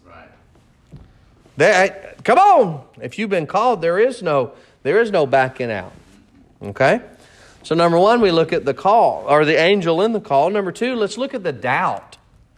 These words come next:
Speaker 2: in the call. In verse number thirteen, "And Gideon said unto him," who's him? That's the, that's the angel of the Lord. "O my Lord, if the Lord be with us."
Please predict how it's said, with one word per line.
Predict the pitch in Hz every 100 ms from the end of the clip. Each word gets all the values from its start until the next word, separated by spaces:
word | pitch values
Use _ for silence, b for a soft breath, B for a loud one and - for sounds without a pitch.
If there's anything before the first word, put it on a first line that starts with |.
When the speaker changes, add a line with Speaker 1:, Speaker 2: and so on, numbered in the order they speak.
| b b b b b b
Speaker 2:
in | 139 127
the | 110
call. | - 110 87 - - _ B B B
In | 185 180
verse | 254 320 -
number | 226 220 196
thirteen, | 165 226 214 - - 151 127 139 165 143 b b b b
"And | 185 196 190
Gideon | 240 339 349 320 285 240 - -
said | - - 285 285 240
unto | 220 202 190
him," | 185 202 127
who's | 147 254 220
him? | 214 214 233
That's | 175 170
the, | - 147 139
that's | 143 143 143
the | 117
angel | 143 156 160 160
of | 170
the |
Lord. | 190 139 143 170 _ _ B B B B
"O | 185 262 285
my | 269 254 240
Lord, | 262 277 226 160 156 202 208 175 _ b b b b
if | 208 262 285 277 - -
the | 160 208
Lord | 196 226 311 277 208 180 190 190 165
be | 180 180
with | 208 339 370 -
us." | 147 123 151 196 - -